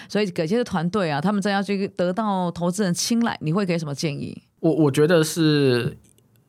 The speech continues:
Speaker 2: 接触的管道要对，
Speaker 1: OK。
Speaker 2: 跟你在 meeting 里面一定要去秀出你的 personal charm。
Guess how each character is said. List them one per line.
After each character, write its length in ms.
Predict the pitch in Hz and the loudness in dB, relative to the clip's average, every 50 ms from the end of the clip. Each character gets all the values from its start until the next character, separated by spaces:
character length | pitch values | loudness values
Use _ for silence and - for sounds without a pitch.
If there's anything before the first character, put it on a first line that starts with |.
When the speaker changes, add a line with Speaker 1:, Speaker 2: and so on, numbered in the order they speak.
| _ _ _ _ _ | _ _ _ _ _
Speaker 2:
接 160 | - 185 175 | 0 0 0
触 140 | 170 170 - | 2 2 2
的 60 | 135 | 2
管 120 | - - 90 | 2 2 2
道 120 | 98 95 | 2 2
要 100 | 95 101 | 2 2
对， 320 | - - - 101 - 143 - _ _ _ _ | 0 -2 -4 -4 -4 -6 -14 _ _ _ _
Speaker 1:
OK。 260 | - 147 160 - 170 131 | -4 -4 -4 -2 -2 0
Speaker 2:
跟 180 | 131 135 139 | 0 0 2
你 120 | 143 123 110 | 2 0 0
在 160 | 135 143 135 | 0 0 0
meeting 360 | 135 127 127 123 127 135 113 | 0 0 0 0 0 0 0
里 120 | 110 98 | 0 0
面 200 | 98 107 113 107 | -2 -2 -2 -2
一 60 | 101 98 | -2 -4
定 180 | 90 - 107 | -4 -2 -2
要 160 | 101 104 107 | 0 0 0
去 180 | 110 110 - 123 | 0 -2 -2 -2
秀 180 | 110 - 123 110 | 0 0 0 0
出 100 | 110 113 | 0 -2
你 60 | 107 | -4
的 60 | 95 | -4
personal 380 | 90 - - 101 110 104 98 98 | -4 -4 -4 -4 -4 -2 -4 -4
charm。 260 | - - - - - | -6 -6 -6 -8 -8